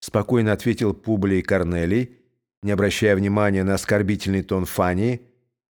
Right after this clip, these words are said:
"что мы будем для дяди не слишком желанными гостями. Он в горе,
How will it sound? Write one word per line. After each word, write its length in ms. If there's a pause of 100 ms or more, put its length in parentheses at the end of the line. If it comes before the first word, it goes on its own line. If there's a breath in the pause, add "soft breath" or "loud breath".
(240)
"что 600
мы 240
будем 360
для 220
дяди 380
не 160
слишком 580
желанными 600
гостями. 920 (540)
Он 180
в 120
горе, 520